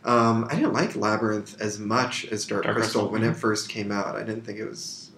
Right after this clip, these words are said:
Speaker 1: I don't know, as a kid, I didn't think it met, like, all of my expectations.
Speaker 2: Yeah.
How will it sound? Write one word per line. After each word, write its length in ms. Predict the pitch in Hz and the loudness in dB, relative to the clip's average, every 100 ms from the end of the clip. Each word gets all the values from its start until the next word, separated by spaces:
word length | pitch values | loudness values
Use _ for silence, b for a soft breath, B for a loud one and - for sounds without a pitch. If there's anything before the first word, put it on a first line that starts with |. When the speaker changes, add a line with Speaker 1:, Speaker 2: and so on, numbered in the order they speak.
| - | -14
Speaker 1:
I 60 | |
don't 140 | 110 - | -10 -10
know, 100 | - | -10
as 120 | - | -12
a 40 | |
kid, 220 | - - - | -10 -8 -8
I 80 | |
didn't 240 | - - - - - - | -8 -12 -14 -20 -20 -8
think 180 | 127 110 | -6 -4
it 200 | - - | -6 -8
met, 240 | 104 - | -8 -8
like, 300 | - - - b b b b - | -10 -10 -14 b b b b -6
all 200 | 104 104 | -2 -2
of 100 | 101 | -2
my 80 | 117 | -6
expectations. 640 | 110 - - - - 135 | -6 -8 -10 -8 -2 4
Speaker 2:
Yeah. 260 | 127 110 | 4 4